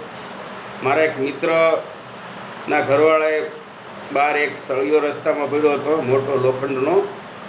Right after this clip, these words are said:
એટલે ઈ એણે ઘરમાં મૂક્યો. ઘરમાં મૂક્યા પછી, મિત્ર, ત્રણ દિવસની અંદર પતિ પતિના ઝઘડા થયા અને ઘણો સંસાર લાંબો ચાલ્યો.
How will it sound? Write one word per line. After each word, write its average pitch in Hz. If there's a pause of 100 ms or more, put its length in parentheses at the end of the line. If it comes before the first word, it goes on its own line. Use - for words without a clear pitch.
(600)
એટલે 127
ઈ 151
એણે 156
ઘરમાં 156 (360)
મૂક્યો. 151 (1080)
ઘરમાં 160
મૂક્યા 160
પછી, 165 (340)
મિત્ર, 165 (1000)
ત્રણ 175
દિવસની 170
અંદર 160
પતિ 156
પતિના 156
ઝઘડા 135
થયા 101 (1000)
અને 151
ઘણો 147
સંસાર 160
લાંબો 143
ચાલ્યો. 107